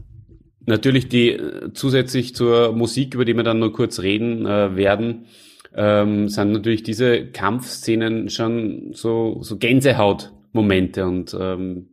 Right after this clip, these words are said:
wenn die da also eine spezielle Kameratechnik verwendet haben, dann verstehe ich das auch, dass das, äh, so zukunftsweisend war.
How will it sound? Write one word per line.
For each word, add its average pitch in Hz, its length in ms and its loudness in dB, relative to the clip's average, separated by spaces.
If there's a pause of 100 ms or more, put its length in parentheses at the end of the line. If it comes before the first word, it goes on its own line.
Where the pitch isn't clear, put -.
(200)
wenn 107 180 0
die 123 80 2
da 156 140 4
also 147 180 2
eine 131 140 2
spezielle 131 500 0
Kameratechnik 131 720 -2
verwendet 135 380 0
haben, 175 280 -2
dann 127 360 0 (400)
verstehe 202 300 0
ich 170 40 0
das 110 140 4
auch, 90 140 4
dass 95 140 -2
das, 113 200 -4
äh, 117 180 4
so 123 320 0
zukunftsweisend 92 840 -2
war. 82 220 -6